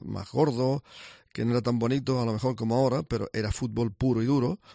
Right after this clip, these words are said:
donde el dinero que había se invertía y si no había que hacer, eh, unos esfuerzos enormes por parte de los directivos,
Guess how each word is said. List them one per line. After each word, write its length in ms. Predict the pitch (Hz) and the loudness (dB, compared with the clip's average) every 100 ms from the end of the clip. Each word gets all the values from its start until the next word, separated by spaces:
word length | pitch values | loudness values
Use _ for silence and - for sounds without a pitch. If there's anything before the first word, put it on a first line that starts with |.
| - _ _ | -20 _ _
donde 360 | 110 110 107 110 | -2 0 0 -2
el 80 | |
dinero 300 | 104 110 127 | -2 0 2
que 80 | 123 | 2
había 240 | 123 131 143 | 0 2 0
se 100 | 113 | 0
invertía 640 | 110 104 - 175 185 196 | -2 -4 0 2 2 0
y 100 | - | -4
si 140 | - | -4
no 100 | 107 | -4
había 160 | 110 113 | -2 -4
que 80 | 107 | -6
hacer, 260 | - 120 | -4 -2
eh, 320 | 113 104 - | -2 -4 -8
unos 280 | - 127 113 | -4 0 0
esfuerzos 480 | 117 - 123 113 113 | 0 0 0 0 0
enormes 320 | 113 131 127 | 2 2 2
por 120 | 113 98 | 0 -2
parte 260 | 120 107 | -4 0
de 80 | 120 | 0
los 100 | 113 | 0
directivos, 560 | 120 120 - 170 156 | -2 -2 2 2 2